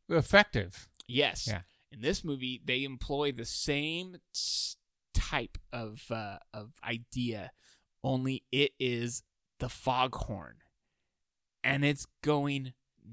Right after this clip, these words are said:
Speaker 2: nonstop throughout the film. Obviously, it's not on a clock like Dunkirk was,
Speaker 1: Right, right.
Speaker 2: but you hear it in the background,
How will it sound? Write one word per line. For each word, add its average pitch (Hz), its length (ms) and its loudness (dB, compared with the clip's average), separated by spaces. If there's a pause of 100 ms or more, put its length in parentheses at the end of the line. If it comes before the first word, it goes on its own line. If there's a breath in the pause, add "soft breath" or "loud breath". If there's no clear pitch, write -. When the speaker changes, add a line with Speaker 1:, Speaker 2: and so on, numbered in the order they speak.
Speaker 2:
nonstop 127 1000 -2
throughout 110 480 -2
the 107 100 -12
film. 95 420 -6
Obviously, 151 720 2
it's 131 200 -2
not 147 260 2 (160)
on 139 180 0
a 123 100 0 (200)
clock 123 400 -4 (140)
like 120 240 2 (240)
Dunkirk 127 540 0
was, 151 300 4
Speaker 1:
Right, 98 420 4
right. 113 200 0
Speaker 2:
but 151 220 6 (300)
you 156 200 -4
hear 156 340 2
it 139 140 2 (400)
in 156 160 4
the 175 80 0
background, 135 720 2